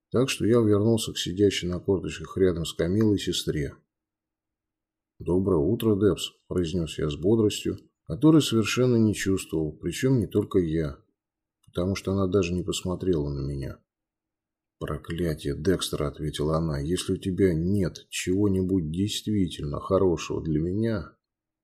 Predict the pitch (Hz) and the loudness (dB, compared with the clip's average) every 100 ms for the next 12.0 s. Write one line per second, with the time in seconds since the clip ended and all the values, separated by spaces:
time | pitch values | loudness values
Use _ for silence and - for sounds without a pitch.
0 | _ _ _ _ - 87 107 - 113 117 | _ _ _ _ -2 2 2 0 0 2
1 | 120 120 117 87 69 67 - 80 90 90 | 0 2 2 2 0 -2 -4 -4 -4 -8
2 | _ _ _ _ _ _ _ _ _ _ | _ _ _ _ _ _ _ _ _ _
3 | - 73 73 76 82 76 - 73 71 71 | -10 -6 -4 -4 -4 -6 -6 -8 -6 -6
4 | 69 - 107 - 123 127 107 - 82 87 | -6 -2 -2 0 2 2 2 0 -4 2
5 | 92 87 87 80 - 82 78 69 - _ | 2 2 0 -4 -2 0 0 -2 -12 _
6 | _ _ _ _ _ _ _ _ _ _ | _ _ _ _ _ _ _ _ _ _
7 | _ _ _ - 104 110 160 175 160 151 | _ _ _ -2 -2 2 4 6 4 2
8 | - 117 123 127 107 98 98 104 - 98 | 0 4 4 4 2 4 2 0 -2 2
9 | 95 90 82 87 80 - _ _ _ _ | 4 2 -2 -8 -8 -14 _ _ _ _
10 | _ _ _ _ - 85 139 156 107 87 | _ _ _ _ -6 2 4 4 2 0
11 | 76 127 151 98 73 78 85 76 - | 0 4 4 4 0 0 0 0 -4